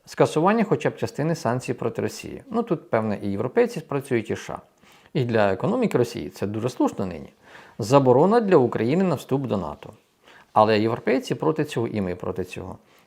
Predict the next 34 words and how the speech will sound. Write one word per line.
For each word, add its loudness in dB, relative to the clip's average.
Офіційний 2
статус 2
російської -4
мови 4
в 2
деяких 2
частинах 0
України, 2
вже 2
в 0
деяких, 4
або 6
по 4
всій 0
Україні, -2
а 2
також 2
право 8
Р 2
П 2
Ц 2
вільно 2
діяти. -8
Ну, 4
на 4
рахунок 0
мови 4
російської, -4
я 2
не 2
виключаю, 2
що -6
можуть -2
розглядати 2